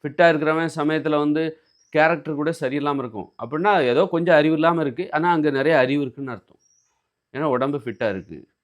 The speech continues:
ஆரோக்கியமா இருக்கு, உறுதியா இருக்கு. அப்ப அறிவு கொஞ்சம் இருக்கு, அறிவு இல்லாத செயல், கேரக்டர் சரியில்லை அப்படின்னா, இப்ப த-, நல்லா ஃபிட்டா இருக்கிறவன் தண்ணி கூட அடிப்பான். அப்படின்னா என்ன அர்த்தம்? அவன்கிட்ட இருக்கிற அறிவு, அவன் அழகா இருக்கிறான், அவன்கிட்ட அறிவு இருக்கு.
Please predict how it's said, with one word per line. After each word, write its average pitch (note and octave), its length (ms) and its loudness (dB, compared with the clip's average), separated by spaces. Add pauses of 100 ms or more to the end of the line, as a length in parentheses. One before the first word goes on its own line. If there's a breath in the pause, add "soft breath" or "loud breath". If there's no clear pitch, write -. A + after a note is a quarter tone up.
(600)
ஆரோக்கியமா A#2 380 0
இருக்கு, G2+ 340 -8
உறுதியா A2+ 220 -4
இருக்கு. E2+ 380 -10 (360)
அப்ப A2 300 0
அறிவு C3+ 320 2
கொஞ்சம் C#3 240 -2
இருக்கு, A#2+ 400 -6 (240 soft breath)
அறிவு D#3 300 2
இல்லாத D#3+ 380 4
செயல், D3 420 -2
கேரக்டர் D3 400 2
சரியில்லை C3 460 -4
அப்படின்னா, A#2 300 -8 (440)
இப்ப D#3 100 2
த-, C#3 160 4
நல்லா C#3+ 220 0
ஃபிட்டா D3+ 320 2
இருக்கிறவன் D3+ 280 2
தண்ணி C#3 240 0
கூட C#3 200 -2
அடிப்பான். G#2 300 -6
அப்படின்னா D#3 220 -4
என்ன E3 160 0
அர்த்தம்? C#3+ 220 0
அவன்கிட்ட B2 400 0
இருக்கிற C#3 300 2
அறிவு, B2 580 2 (360 soft breath)
அவன் C3+ 200 4
அழகா C3+ 260 8
இருக்கிறான், C#3 340 4
அவன்கிட்ட C#3 160 -2
அறிவு C3 260 2
இருக்கு. C3+ 420 -8